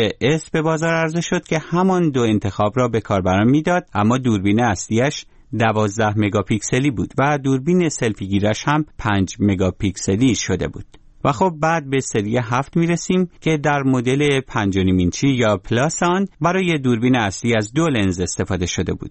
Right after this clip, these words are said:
یکی برای زوم کردن و یکی برای گرفتن عکس‌های واید. حالا به سنت همیشه اپل، کاربران باید در آخر تابستان امسال منتظر سری هفت اس باشند.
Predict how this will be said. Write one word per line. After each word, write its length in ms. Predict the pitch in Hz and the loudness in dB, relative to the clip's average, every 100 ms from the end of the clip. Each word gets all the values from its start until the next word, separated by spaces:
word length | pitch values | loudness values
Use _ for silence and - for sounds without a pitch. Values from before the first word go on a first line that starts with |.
| - | -2
یکی 220 | 113 - | 0 0
برای 460 | 104 98 95 104 110 | 0 0 2 2 0
زوم 280 | 101 95 87 | 2 2 2
کردن 480 | 90 80 95 123 165 143 | 0 -2 0 2 2 0
و 100 | 135 | 0
یکی 420 | 131 139 - 135 | 0 -2 0 0
برای 520 | 120 101 92 90 107 | 2 0 0 2 0
گرفتن 520 | 113 95 87 - 92 98 | 2 0 0 0 0 2
عکس‌های 600 | 110 87 - 87 87 101 | 2 0 -2 -2 0 0
واید. 520 | 101 117 90 - - - - - | 0 -2 -4 -10 -20 -20 -8 0
حالا 300 | 127 160 170 _ | 2 2 -2 _
به 120 | 113 | -4
سنت 540 | 113 - 98 92 95 - | -2 0 2 2 0 -2
همیشه 640 | 127 120 107 92 90 131 170 | -2 0 0 0 0 0 0
اپل، 340 | 160 180 180 170 - | 0 0 0 -2 -4
کاربران 500 | 170 160 160 180 185 | -2 0 0 2 2
باید 320 | 156 151 165 | 2 0 0
در 220 | 156 143 - | 0 -2 -2
آخر 580 | 110 104 - 117 123 123 | 0 0 -2 -2 0 -2
تابستان 680 | 120 98 92 - 120 143 | 0 0 0 -2 0 2
امسال 600 | 170 160 156 - 180 185 185 | 2 0 0 0 0 0 -2
منتظر 540 | 127 120 113 92 101 135 | 0 0 0 -2 0 0
سری 400 | - 104 92 101 | 0 -2 2 0
هفت 380 | 113 139 143 - 147 - | 0 -2 -2 -4 -4 0
اس 340 | 151 - - | -2 -2 -6
باشند. 380 | - - - | -6 -6 -10